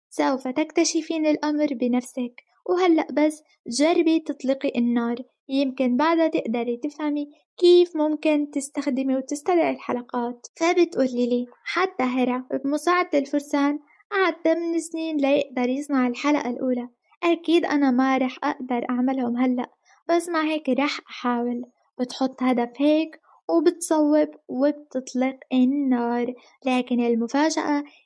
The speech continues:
إنها بتطلق حلقات فعليًا. بينصدم لاسياس وهي كمان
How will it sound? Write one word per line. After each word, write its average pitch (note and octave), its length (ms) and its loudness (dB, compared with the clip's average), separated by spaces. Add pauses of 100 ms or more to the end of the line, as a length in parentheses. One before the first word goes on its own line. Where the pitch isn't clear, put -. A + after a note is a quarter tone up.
(140)
إنها E4+ 320 2
بتطلق D4+ 520 0
حلقات C4 960 -2
فعليًا. B3 840 -2 (360)
بينصدم B3+ 640 2
لاسياس C#4+ 560 2 (240)
وهي C#4 600 2
كمان B3+ 440 2